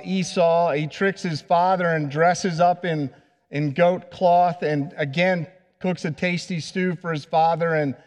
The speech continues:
and tricks, uh, his father's, uh, Esau out of the blessing of the firstborn.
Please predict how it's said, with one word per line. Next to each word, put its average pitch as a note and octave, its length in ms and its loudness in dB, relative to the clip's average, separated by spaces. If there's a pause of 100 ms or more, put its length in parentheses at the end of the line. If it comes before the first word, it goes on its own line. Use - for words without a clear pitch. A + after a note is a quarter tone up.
(320)
and D3 180 -2
tricks, - 640 -2 (100)
uh, D3+ 440 2
his D3+ 260 -4
father's, E3 800 -2 (640)
uh, C#3 400 2 (460)
Esau F3 480 2
out E3+ 220 2
of E3+ 140 0
the D#3 80 -4
blessing D#3+ 600 0
of D3 100 0
the C3 60 -6
firstborn. F3 880 -2